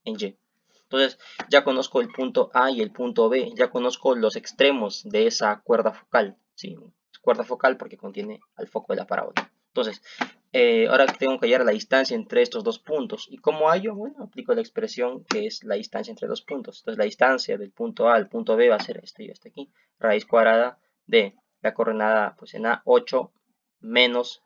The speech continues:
menos dos, que sería ocho más dos, y esto al cuadrado, más la coordenada en Y, menos ocho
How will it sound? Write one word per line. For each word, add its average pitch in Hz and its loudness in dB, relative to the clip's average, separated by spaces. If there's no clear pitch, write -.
menos 110 -6
dos, 139 0
que - -16
sería 104 -8
ocho 104 -12
más 120 -8
dos, 127 -4
y 107 -16
esto 107 -10
al 107 -6
cuadrado, 104 -4
más 117 2
la - -8
coordenada 110 0
en 120 -4
Y, 135 -4
menos 117 -4
ocho 139 -2